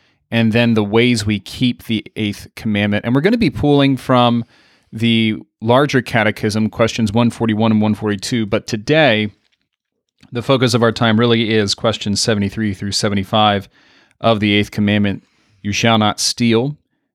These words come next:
Question seventy-four, "What's required?" Eighth commandment requireth the lawful procuring and furthering the wealth and outward estate of ourselves and others.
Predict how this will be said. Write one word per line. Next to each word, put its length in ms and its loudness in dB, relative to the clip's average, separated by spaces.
Question 300 -2
seventy-four, 380 0
"What's 200 0
required?" 720 0
Eighth 160 -2
commandment 320 0
requireth 480 0
the 80 0
lawful 500 0
procuring 640 0
and 160 -4
furthering 420 2
the 80 0
wealth 380 0
and 180 -4
outward 400 -2
estate 440 -2
of 80 -8
ourselves 400 0
and 100 0
others. 400 0